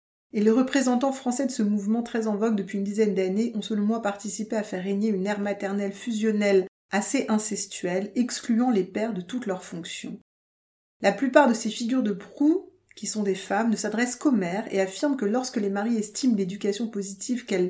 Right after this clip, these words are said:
pratiquent avec leurs enfants inadaptée, c'est toujours parce qu'ils ont été blessés dans leurs enfances,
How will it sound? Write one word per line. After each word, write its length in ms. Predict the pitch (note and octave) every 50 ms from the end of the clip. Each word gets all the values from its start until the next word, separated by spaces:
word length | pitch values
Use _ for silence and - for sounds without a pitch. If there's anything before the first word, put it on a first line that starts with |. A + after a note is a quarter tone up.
| - _
pratiquent 440 | - - A#3+ A#3+ A#3+ - C4+ B3 A#3+
avec 280 | G3 F3+ F#3+ G3 F#3+
leurs 220 | G3+ G3 G3 G3 G#3
enfants 340 | G#3 G3+ - - A3+ A3 -
inadaptée, 840 | - A3 G#3+ G3+ F3 F#3 F3 F3 - - - G#3+ A3+ C4+ D#4+ - - _ _ _ _
c'est 400 | - - A3+ A3 - - - _
toujours 440 | - F4+ E4+ D4 A3+ A#3+ B3+ C4 C4
parce 200 | - G#3+ - -
qu'ils 200 | - G#3+ G3+ G#3
ont 80 | G#3+
été 200 | G#3+ G#3 - B3+
blessés 360 | A3+ F#3 F#3 G3+ G3+ - - B3
dans 140 | G#3+ F#3+
leurs 220 | F3+ F3+ F3+ F3+ F#3
enfances, 640 | E3+ F3 - - - - - F3 F3+ - - - _